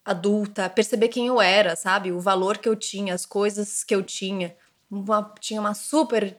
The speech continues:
síndrome da impostora, sabe? De, de várias coisas. Acho que quando a gente se propõe a fazer esses movimentos, a gente passa a se enxergar com o nosso tamanho real.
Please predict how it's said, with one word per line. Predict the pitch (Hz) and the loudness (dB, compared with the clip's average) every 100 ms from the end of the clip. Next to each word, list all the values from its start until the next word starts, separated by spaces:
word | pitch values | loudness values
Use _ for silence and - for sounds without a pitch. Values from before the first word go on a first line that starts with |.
| _ | _
síndrome | - - - 202 202 190 | -12 -10 -4 -2 0 0
da | 185 | 0
impostora, | 185 185 190 - 175 180 170 | -2 -2 -8 -4 0 0 0
sabe? | 160 180 180 170 | -2 -2 -2 -4
De, | 151 175 170 | -10 -10 -8
de | 151 156 170 | -10 -10 -10
várias | 165 175 175 190 | 2 4 4 2
coisas. | - 180 180 170 170 - _ - _ _ | -2 -4 -2 -4 -6 -12 _ -20 _ _
Acho | - 233 | 0 0
que | 226 | 2
quando | 254 240 | 2 4
a | |
gente | 240 240 247 | 2 0 -6
se | - 220 | -10 -6
propõe | - 214 220 | -2 2 4
a | 214 | 4
fazer | 214 202 | 2 0
esses | 202 214 202 | -2 -4 -2
movimentos, | 196 190 190 175 202 202 | 0 0 0 2 2 -2
a | 202 | -4
gente | 190 196 - | -4 -6 -2
passa | 196 196 | -2 -2
a | |
se | 208 214 | -8 -8
enxergar | 202 208 190 196 | -4 -4 -2 -4
com | 202 196 190 _ - | -4 -8 -10 _ -8
o | 196 | -2
nosso | 190 190 - | 2 2 0
tamanho | 185 185 185 185 180 | 0 0 2 0 -2
real. | 180 196 180 170 190 170 170 | -4 2 6 6 4 0 -6